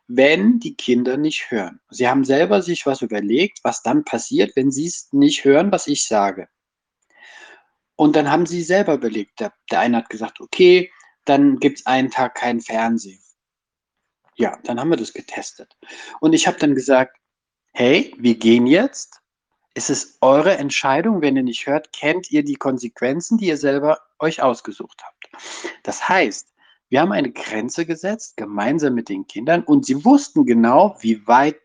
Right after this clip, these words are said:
diese Range ist. Also, wo ist die Grenze gesetzt und wo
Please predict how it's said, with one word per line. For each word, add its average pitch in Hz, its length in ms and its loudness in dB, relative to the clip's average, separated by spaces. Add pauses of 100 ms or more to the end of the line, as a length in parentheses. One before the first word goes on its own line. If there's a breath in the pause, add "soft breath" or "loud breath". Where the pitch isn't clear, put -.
(120)
diese 127 320 -4
Range 120 440 -2 (180)
ist. - 260 -20
Also, - 320 -6 (320 loud breath)
wo 127 560 2 (800)
ist - 400 -2 (100)
die 120 140 -6
Grenze 127 440 0
gesetzt 127 600 -2
und 135 380 0
wo 208 420 4